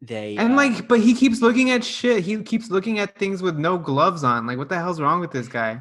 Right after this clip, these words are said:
Speaker 1: Yeah, they're pretty bad about that type of stuff. Um, yeah. I, the, the,
Speaker 2: No,
Speaker 1: there's the
Speaker 2: but, like, but they make it a point. They make it a point to, like, see, like, that he's, like, fumbling with his fucking videotape.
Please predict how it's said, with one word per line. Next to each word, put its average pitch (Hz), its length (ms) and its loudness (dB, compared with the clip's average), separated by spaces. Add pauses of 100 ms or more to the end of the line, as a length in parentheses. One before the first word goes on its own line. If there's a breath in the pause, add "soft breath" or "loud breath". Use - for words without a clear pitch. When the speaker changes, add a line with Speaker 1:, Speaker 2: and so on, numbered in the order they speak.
(140)
Speaker 1:
Yeah, 120 360 -4
they're 180 480 -4
pretty 135 200 -8
bad 95 260 -8
about 92 380 -14 (100)
that 104 200 -10
type 98 160 -16
of - 60 -20
stuff. - 400 -20 (100)
Um, 85 460 -18 (840)
yeah. 98 320 -18 (640)
I, 120 180 -12 (140)
the, 131 200 -12
the, 135 300 -16
Speaker 2:
No, 226 200 2
Speaker 1:
there's 185 100 -4
the 160 60 -2
Speaker 2:
but, 214 160 4
like, 214 260 2
but 208 100 2
they 220 120 4
make 220 200 0
it 254 80 4
a 233 60 2
point. 220 380 0
They 170 80 -2
make 185 160 0
it 220 60 4
a 185 60 0
point 208 400 -4
to, 170 100 -6
like, 131 240 0
see, 175 500 -8
like, 143 260 -4
that 143 160 -6
he's, 147 220 -8
like, 143 120 -2
fumbling 160 500 -6
with 143 120 -6
his 135 100 -8
fucking 139 540 -4
videotape. 135 600 -4